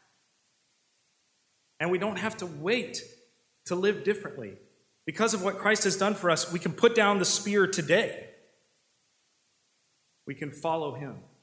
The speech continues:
If we love and follow him, that begins to change us. And the Beatitudes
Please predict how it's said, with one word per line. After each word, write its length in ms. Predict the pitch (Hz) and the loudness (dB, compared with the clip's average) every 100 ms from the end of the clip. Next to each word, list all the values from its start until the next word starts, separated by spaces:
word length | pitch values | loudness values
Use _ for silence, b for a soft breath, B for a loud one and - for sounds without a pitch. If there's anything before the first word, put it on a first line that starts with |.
| _ _ _ _ _ _ _ _ _ | _ _ _ _ _ _ _ _ _
If 100 | - | -8
we 80 | 165 | -4
love 340 | 160 190 220 | 0 2 2
and 120 | 175 - | 2 0
follow 220 | 175 165 | 0 0
him, 120 | 147 | -4
that 140 | 151 156 | -6 -6
begins 240 | 151 143 | -8 -10
to 100 | - | -10
change 380 | - 123 123 107 | -10 -10 -10 -12
us. 440 | 90 - - - - _ _ _ _ _ | -12 -12 -12 -14 -18 _ _ _ _ _
And 100 | 135 | -8
the 60 | 143 | -6
Beatitudes 1160 | 123 160 196 208 - 151 123 135 160 - - | -2 2 4 4 2 -2 -2 -4 -4 -6 -8